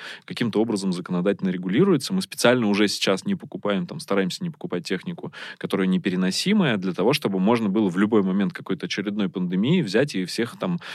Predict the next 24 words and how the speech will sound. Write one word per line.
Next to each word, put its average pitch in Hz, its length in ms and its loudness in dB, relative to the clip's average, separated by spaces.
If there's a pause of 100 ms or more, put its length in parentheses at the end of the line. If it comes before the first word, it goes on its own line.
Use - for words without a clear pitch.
(140)
распылить 107 480 0
по 95 100 0
домам, 135 420 2
э, 98 260 0
в 85 40 -6
соответствии 98 420 -4
с 87 40 -6
законодательством 95 720 0
заставить 90 460 -2
их 87 100 -16
там 78 140 -10
контролируем, 85 520 -8
естественно, - 420 -12
по 82 100 -10
задачам - 400 -8
и - 20 -12
всем - 180 -12
остальным, 135 360 -4
чтобы 92 220 -8
работать. 98 500 -4 (200)
И 95 60 2
это 101 140 2
смена 165 300 4
парадигмы. 92 560 -2